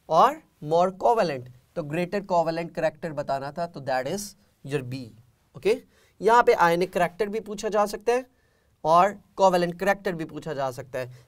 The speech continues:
मैंने आपको क्वेश्चन की, अ, क्वेश्चन का मैकेनिज्म समझा दिया कि किस तरह से you have to attempt this M C Q, ठीक है।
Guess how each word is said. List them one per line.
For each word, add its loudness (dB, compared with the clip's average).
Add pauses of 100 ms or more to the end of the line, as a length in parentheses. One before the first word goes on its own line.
मैंने 4
आपको 4
क्वेश्चन 4
की, -6 (340)
अ, 6 (200)
क्वेश्चन 2
का 2
मैकेनिज्म 4
समझा 4
दिया 0
कि -6
किस -6
तरह 0
से -4 (260)
you -2
have 2
to 0
attempt -6
this -8 (100)
M -12
C -12
Q, -14
ठीक -6
है। 0